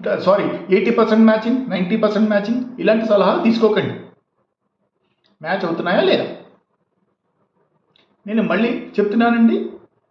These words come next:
సరస్వతీదేవి జన్మ నక్షత్రం ఈ మూలా నక్షత్రం. ఆ కన్యని పెళ్లి చేసుకోవడం వల్ల ఎలాంటి నష్టాలు లేవు, ఆ నక్షత్రాలకి ఎలాంటి దోషాలు లేవు. ఒకవేళ ఉంటే గండాంత నక్షత్రాలకి ఆ దోషాలు వేరేగా ఉండుండొచ్చు, అవి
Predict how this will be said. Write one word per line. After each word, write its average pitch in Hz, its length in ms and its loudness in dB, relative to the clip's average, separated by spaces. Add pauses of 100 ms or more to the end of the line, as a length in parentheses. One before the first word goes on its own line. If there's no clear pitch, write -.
(180)
సరస్వతీదేవి 214 840 -2
జన్మ 196 280 0
నక్షత్రం 202 500 0
ఈ 175 100 2
మూలా 170 360 2
నక్షత్రం. - 720 -2 (1120)
ఆ 185 120 -4
కన్యని 214 340 0
పెళ్లి 185 220 -2
చేసుకోవడం 180 500 0
వల్ల 202 120 -2 (160)
ఎలాంటి 196 380 -2
నష్టాలు 160 380 -2 (100)
లేవు, 175 220 0 (500)
ఆ 196 120 4
నక్షత్రాలకి 175 600 0 (120)
ఎలాంటి 180 320 2 (120)
దోషాలు 156 400 2 (140)
లేవు. 135 300 0 (1040)
ఒకవేళ 226 260 4 (120)
ఉంటే 262 180 6 (120)
గండాంత 226 440 2
నక్షత్రాలకి 220 600 0
ఆ - 20 4 (120)
దోషాలు 226 360 4
వేరేగా 214 380 4
ఉండుండొచ్చు, 170 460 -2 (1500)
అవి 208 140 0